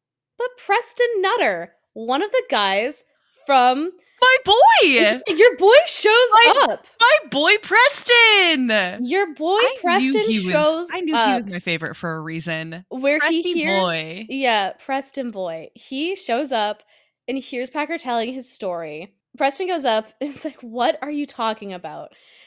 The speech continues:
Speaker 1: And Packer says, like, that, um, they had to set up camp, a winter storm was coming, he tried to ke-, keep warm while the others went to l-, look for food. Israel Swan had left him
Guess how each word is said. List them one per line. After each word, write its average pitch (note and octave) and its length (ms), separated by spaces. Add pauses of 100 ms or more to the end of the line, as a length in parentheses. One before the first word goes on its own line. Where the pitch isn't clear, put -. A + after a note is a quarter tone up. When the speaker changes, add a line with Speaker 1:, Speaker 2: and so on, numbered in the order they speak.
(180)
Speaker 1:
And B3 140
Packer D4 340
says, A#3+ 320
like, G#3+ 220
that, G#3 500 (100)
um, F#3+ 520 (760)
they B3 120
had B3 120
to B3+ 80
set G#3+ 140
up - 160
camp, F4 420 (320)
a A3+ 60
winter G#3+ 240
storm E4 380
was D4+ 160
coming, C#4+ 560 (260)
he - 80
tried C#4 240
to D4+ 80
ke-, C4+ 380
keep C4+ 240
warm G3+ 460 (260)
while A3 100
the G3+ 160
others A#3 240
went B3 140
to - 160
l-, B3 80 (120)
look A3 280
for C4+ 160
food. F3 480 (1200)
Israel D4 280
Swan C4+ 420
had C4 220
left G#3 480
him E4 380